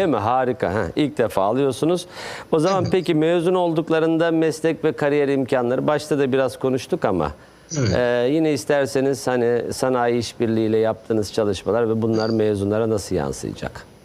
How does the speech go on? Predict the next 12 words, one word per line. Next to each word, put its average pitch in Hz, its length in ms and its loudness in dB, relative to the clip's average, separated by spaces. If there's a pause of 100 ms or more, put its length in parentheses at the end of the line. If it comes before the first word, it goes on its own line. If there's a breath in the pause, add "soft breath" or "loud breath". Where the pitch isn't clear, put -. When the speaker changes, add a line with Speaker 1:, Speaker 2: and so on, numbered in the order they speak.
(360)
Speaker 1:
Bizim 175 240 0
amacımız 135 840 0
öğrencilere 120 600 2
uygulamalı 120 680 0
eğitim 117 420 0
şeklinde 90 640 0 (240)
özel 120 300 2
şirketlerle, 92 720 -2
özellikle 98 580 0
savunma 110 420 0
sanayindeki 90 720 0
şirketlerle 98 1000 -2